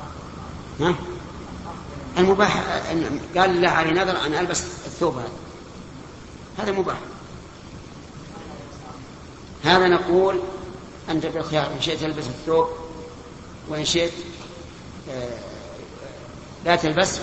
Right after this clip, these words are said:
وعليك كفارة اليمين". لكن في الصورة الثانية من المباح المعلق، مثل أن يقول: "إن، إن دخلت، إن لبست هذا الثوب فلله علي نذر أن أصوم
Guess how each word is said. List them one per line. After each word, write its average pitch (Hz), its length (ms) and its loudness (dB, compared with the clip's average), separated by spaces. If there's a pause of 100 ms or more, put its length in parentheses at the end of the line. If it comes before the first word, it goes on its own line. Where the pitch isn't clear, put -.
وعليك 156 260 2
كفارة 131 280 -6
اليمين". 104 240 -10 (880)
لكن 151 240 2
في 180 80 6
الصورة 185 260 6
الثانية 185 380 8
من 143 180 2 (100)
المباح 127 260 -4 (140)
المعلق، 143 420 4 (1400)
مثل 143 140 2
أن 151 140 6
يقول: 170 380 6 (600)
"إن، 147 420 0 (160)
إن 135 300 -2
دخلت، 147 360 4 (100)
إن 156 100 6
لبست 165 260 4
هذا 160 140 6
الثوب 170 280 2
فلله 160 220 0
علي 147 180 0
نذر 156 300 0
أن 143 180 -2
أصوم 170 300 -2